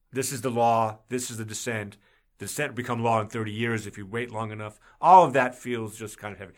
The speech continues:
Anyway, Randy, I, I, we could talk a lot longer, but thank you so much for doing this. I've,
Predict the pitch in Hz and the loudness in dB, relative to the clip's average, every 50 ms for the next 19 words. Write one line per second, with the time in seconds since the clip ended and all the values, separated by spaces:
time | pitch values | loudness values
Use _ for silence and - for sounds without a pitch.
0 | _ - 208 185 170 127 110 92 - - - - - - 147 156 160 151 131 117 | _ -2 -2 0 0 0 -2 -2 -4 -10 -20 -20 -8 0 4 6 6 6 4 0
1 | 107 - - - 123 123 131 127 - - - - 135 123 117 117 123 127 - - | -4 -6 -8 -4 -2 -2 -2 -2 -4 -8 -6 -6 -6 -6 -6 -8 -8 -8 -4 -4
2 | 113 117 113 101 101 101 104 - 92 98 98 95 95 92 104 - _ - 160 160 | -4 -4 -4 -4 -8 -8 -8 -8 -10 -10 -10 -10 -10 -12 -14 -10 _ -2 -2 -2
3 | 151 - 139 131 135 - - - 202 185 175 156 143 131 127 - - 113 104 117 | -2 -2 -6 -6 -6 -8 -4 -2 0 0 2 0 0 -2 -2 -4 -8 -8 -6 -4
4 | 113 113 107 101 95 95 - 107 104 104 95 | -4 -4 -6 -8 -10 -12 -10 -8 -8 -8 -8